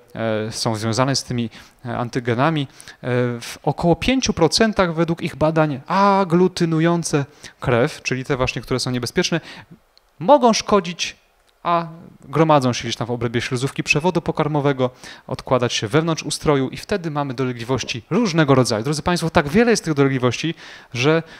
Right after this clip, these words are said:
naprawdę szkoda je tutaj teraz przytaczać, ale wszystkie. Nowotwory, choroby układu sercowo-naczyniowego, nerek, płuc, naprawdę wszystko. I okazuje się w tej teorii, że dla grupy A,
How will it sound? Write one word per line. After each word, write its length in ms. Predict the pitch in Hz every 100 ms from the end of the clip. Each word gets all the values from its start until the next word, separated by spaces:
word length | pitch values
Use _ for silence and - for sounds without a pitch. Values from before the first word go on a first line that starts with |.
| -
naprawdę 680 | - 202 175 196 170 170 107
szkoda 380 | - - 165 156
je 120 | 147
tutaj 380 | - 147 143 135 - - - 139
teraz 200 | 147 143
przytaczać, 400 | - - 139 156
ale 140 | 160
wszystkie. 480 | 180 - 196 - 104
Nowotwory, 680 | 104 170 170 - 175 156 143 - -
choroby 300 | - 151 143
układu 440 | 143 - 151 143 143 135
sercowo-naczyniowego, 960 | 120 151 - 147 151 139 147 147 151 143
nerek, 380 | 143 147 147 - - - - 143
płuc, 480 | - 160 160 - 160 147 104 - - -
naprawdę 320 | 185 156 120
wszystko. 440 | - 156 - - - _ _ _ _ - - - _
I 160 | - 202
okazuje 480 | 185 190 160 180 165
się 280 | - 160 160
w 100 | -
tej 160 | 151
teorii, 380 | 147 127 143 131
że 340 | 110 127 123 117
dla 180 | 127 131
grupy 340 | 127 127 120 -
A, 420 | 139 156 165 180